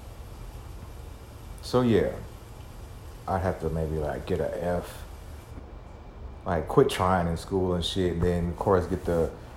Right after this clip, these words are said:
um, get the progress report, and it's like, oh, or the report card, but, oh, you fucking up. Oh, let's not fig-, let's not, let's not try to figure out why,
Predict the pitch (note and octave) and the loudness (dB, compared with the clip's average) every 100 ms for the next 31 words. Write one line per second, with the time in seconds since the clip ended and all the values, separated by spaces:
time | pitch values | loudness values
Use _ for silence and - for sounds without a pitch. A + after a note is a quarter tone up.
0 | - - - - - G2 F2+ F2+ F2 E2 | -16 -16 -16 -10 2 4 6 8 6 6
1 | D#2+ D#2 D#2 - - - - A#2 - C3 | 2 -2 -4 -8 -12 -12 -4 -4 8 10
2 | A#2+ A#2 A2 C3+ A#2+ A#2+ A#2 A2+ G2 F#2+ | 10 8 4 8 12 12 12 8 4 -2
3 | - - - - E2+ A2 A2+ E2+ - - | -4 -2 2 4 6 8 8 6 -2 -10
4 | - G#3+ G3 F#3+ F3 E3+ E3 E3+ - F#3 | 8 10 12 12 12 12 12 8 10 10
5 | F3+ - F#3 F#3 G3 G3 F#3 - - - | 8 6 6 8 12 12 12 6 -10 -14
6 | - - - - F#3+ F3+ F3 E3+ F3+ F#3 | -14 -14 2 12 12 12 12 12 12 12
7 | F3+ F3+ F3+ D#3+ F3+ F#3 - F3+ F3+ D3+ | 12 12 10 12 10 10 12 12 12 12
8 | F3+ F#3+ F#3 F3+ F#3+ E3+ - E3+ E3+ D#3 | 10 12 12 12 12 12 12 12 12 12
9 | D3 F3 E3+ D#3 D3+ | 12 12 12 12 12